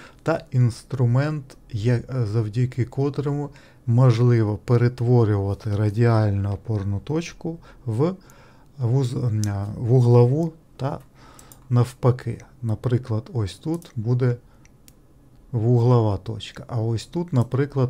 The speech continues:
ми зробимо, а, плавно скруглений вузол. І, можливо,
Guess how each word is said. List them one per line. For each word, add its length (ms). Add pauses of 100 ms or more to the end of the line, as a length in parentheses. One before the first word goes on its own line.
ми 180
зробимо, 640 (560)
а, 300 (1120)
плавно 720 (640)
скруглений 1080 (200)
вузол. 560 (1200)
І, 260
можливо, 680